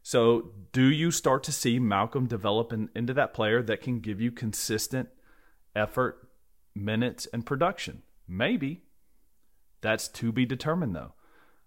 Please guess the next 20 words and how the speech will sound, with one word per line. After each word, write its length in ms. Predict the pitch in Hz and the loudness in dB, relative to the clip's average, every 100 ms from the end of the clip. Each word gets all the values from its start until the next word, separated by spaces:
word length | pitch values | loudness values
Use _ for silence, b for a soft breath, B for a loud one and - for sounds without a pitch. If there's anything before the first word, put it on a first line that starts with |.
| b | b
Based 320 | - 117 131 123 | 0 2 2 -2
upon 320 | 127 113 98 | 0 0 0
what 260 | 95 113 | 2 4
I 160 | 123 120 | 4 4
know 360 | 110 113 151 117 | 4 4 6 4
of 140 | 98 | 2
him 200 | 120 113 | -2 -2
as 120 | 98 | -2
a 60 | 98 | -6
player, 340 | - 196 147 | -4 -2 0
though, 340 | 98 92 95 113 _ _ - | 0 -2 -4 -6 _ _ -2
I 140 | 120 127 | 0 2
don't 300 | 127 113 - | 0 -2 -6
expect 480 | - - - 98 - | -10 -10 -8 -8 -10
that. 200 | 78 - - - b b b | -14 -14 -20 -20 b b b
So 300 | - 113 104 | 0 2 4
I 160 | - 127 | 4 4
would 120 | 131 | 6
automatically 640 | 135 151 143 135 131 113 | 6 6 4 2 2 -4
say 500 | 110 - 113 98 87 | -2 2 2 2 -2